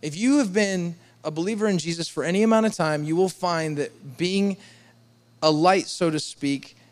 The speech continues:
to reveal God's truth and his kingdom to those around you is, uh, really difficult. My wife Elizabeth and I, we love people. Uh, we really do. But we have moments where we get tired and we need rest, just like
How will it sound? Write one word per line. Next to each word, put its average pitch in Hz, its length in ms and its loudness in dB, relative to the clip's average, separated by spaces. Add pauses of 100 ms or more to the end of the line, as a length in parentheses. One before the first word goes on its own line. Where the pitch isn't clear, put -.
(120)
to - 100 -12
reveal 160 380 4
God's 165 300 2
truth 147 640 -2 (400)
and 156 100 -8
his 170 180 -4
kingdom 175 360 2
to 151 100 0
those 156 220 8
around 156 360 2
you 139 140 2
is, 143 380 -2
uh, 135 180 0
really 156 220 0
difficult. 139 520 -6 (560)
My 180 140 0
wife 202 200 4
Elizabeth 170 460 0
and 147 80 -2
I, 135 100 -2
we 139 100 0
love 151 400 2
people. 170 420 -4 (300)
Uh, 135 240 -2
we 143 80 0
really 175 220 6
do. 156 220 -2 (460)
But 165 280 6
we 202 120 6
have 208 120 8
moments 185 520 2
where 170 280 4
we 160 160 4
get 156 200 -4
tired 160 340 -2
and 165 80 -2
we 156 100 -2
need 151 220 -2
rest, - 560 -2
just - 240 -8
like 123 320 -4